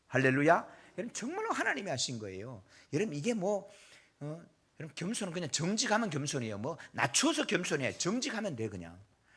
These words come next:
하나님이 하신 거지 어떤 사람도 할 수 있는 일이 아니었어요. 예. 사랑하는 성도 여러분, 우리 하나님 앞에 정직하시고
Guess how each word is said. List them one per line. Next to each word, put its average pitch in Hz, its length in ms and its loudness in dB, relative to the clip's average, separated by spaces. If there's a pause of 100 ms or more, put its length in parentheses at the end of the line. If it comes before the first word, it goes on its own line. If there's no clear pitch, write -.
(140)
하나님이 277 480 -2
하신 156 260 -4
거지 127 260 -6 (180)
어떤 202 340 4
사람도 160 340 -4
할 143 80 -4
수 143 140 -8
있는 117 220 -6
일이 104 260 -6 (220)
아니었어요. 92 760 -6 (440)
예. 90 180 -18 (400)
사랑하는 117 300 -2
성도 104 280 -8
여러분, 92 320 -10 (720)
우리 107 220 -2
하나님 120 440 0
앞에 101 400 -4 (280)
정직하시고 104 840 -4